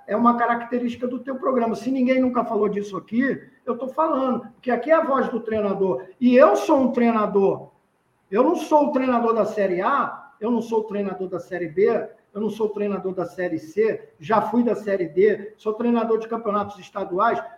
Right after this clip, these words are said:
sou um auxiliar técnico no momento,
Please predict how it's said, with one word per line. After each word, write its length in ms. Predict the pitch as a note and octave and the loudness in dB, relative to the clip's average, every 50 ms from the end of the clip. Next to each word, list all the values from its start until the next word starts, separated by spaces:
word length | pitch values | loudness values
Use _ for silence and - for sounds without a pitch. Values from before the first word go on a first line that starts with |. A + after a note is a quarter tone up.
| _ | _
sou 260 | - - - B3 C4 C4 | -8 -2 0 2 4 4
um 40 | |
auxiliar 800 | C4 B3+ A#3+ A#3 A#3+ - - B3 A#3+ A3+ G#3+ G#3+ A3 A3 G#3+ - - | 4 4 4 4 2 0 -4 -6 -2 0 2 2 4 2 0 0 -2
técnico 540 | G#3 A3 A#3 G#3 - F#3+ F#3+ F#3 - F3 F#3+ | -2 0 0 -2 -4 -8 -10 -12 -12 -12 -10
no 100 | G3 G3 | -10 -8
momento, 480 | F#3+ F#3 F3 F#3 G#3 A#3 A3+ - - | -8 -8 -6 -4 -4 -4 -4 -4 -6